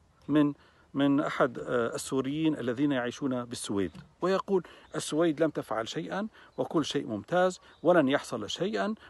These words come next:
وكل البلاد صار عندها الذروة، وسينتهي الأمر، ولا تهتموا في الموضوع." لا أخي، يجب أن نهتم يا جماعة. يعني الآن الإخوة في السويد نسألهم طبعًا ونأخذ رأيهم، وإن شاء الله رب العالمين تكون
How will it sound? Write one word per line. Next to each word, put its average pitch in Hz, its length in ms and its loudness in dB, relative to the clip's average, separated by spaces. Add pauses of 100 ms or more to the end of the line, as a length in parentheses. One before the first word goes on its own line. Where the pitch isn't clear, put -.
(100)
وكل 165 320 0
البلاد 131 320 0
صار 135 300 2
عندها 104 380 -4
الذروة، 208 480 6 (240)
وسينتهي 170 540 2
الأمر، 160 360 0 (380)
ولا 190 460 6
تهتموا 175 400 -2
في 156 100 -4
الموضوع." 147 380 -2
لا 214 200 0
أخي، - 340 -10
يجب 262 300 0
أن 220 200 -2
نهتم 190 380 -4
يا 175 100 -6
جماعة. 165 640 -4 (680)
يعني 120 280 2
الآن 170 380 -2
الإخوة 202 300 -4
في - 80 -6
السويد 160 480 -2
نسألهم 175 460 0
طبعًا 98 360 0 (380)
ونأخذ 123 440 0
رأيهم، 151 420 0
وإن 156 120 4
شاء 214 360 8
الله 196 280 2
رب 175 260 -4
العالمين 170 800 2
تكون 185 640 0